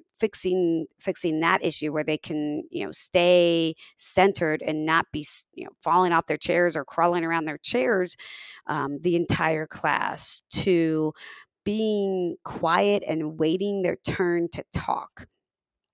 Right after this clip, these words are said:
um, to just because we think it doesn't mean we say it, and being able to remedy that as well <laughs> by doing a martial arts class. Um, on top of that,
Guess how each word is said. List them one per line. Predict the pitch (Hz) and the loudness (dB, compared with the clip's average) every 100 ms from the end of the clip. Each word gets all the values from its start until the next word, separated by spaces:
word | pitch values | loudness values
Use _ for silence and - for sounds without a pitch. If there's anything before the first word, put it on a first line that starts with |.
| _ - | _ -6
um, | 185 160 151 139 143 - - - - | -2 0 0 0 -4 -10 -20 -20 -10
to | - 170 165 160 160 151 - - - _ _ _ _ - 180 | 2 4 6 4 2 0 -4 -20 -20 _ _ _ _ -20 0
just | 208 196 185 - | 8 8 8 -2
because | 240 - 180 185 | -4 4 4 4
we | 175 - | 0 -6
think | - 285 269 | -2 -2 2
it | 262 _ | 0 _
doesn't | 175 160 170 - | 0 2 0 0
mean | 160 156 | 0 0
we | - | -4
say | - - - 170 202 | -6 -4 0 2 2
it, | 220 - - | 0 -4 -6
and | 160 156 156 | -4 -2 -2
being | 165 160 | -2 0
able | 165 160 160 | 0 0 -2
to | - - 156 151 147 147 151 | -2 -4 -2 -2 -2 -4 0
remedy | 170 156 151 143 | 2 2 -4 -10
that | 147 143 - - | -4 -4 -4 -8
as | 147 147 | -10 -6
well | - - - - - - - | -6 -8 -4 -4 -4 -8 -2
<laughs> | 262 302 330 254 | -2 0 -6 -2
by | - 170 | 2 4
doing | 170 175 175 165 | 4 4 4 2
a | |
martial | 160 156 - | 2 0 0
arts | - - - | -2 -2 -8
class. | - - - - - - - - | -6 -8 -8 -14 -16 -18 -18 -14
Um, | - 160 151 - | -6 -4 -4 -2
on | 180 | -2
top | - 208 - | 4 4 6
of | 202 | 4
that, | 175 175 | 6 4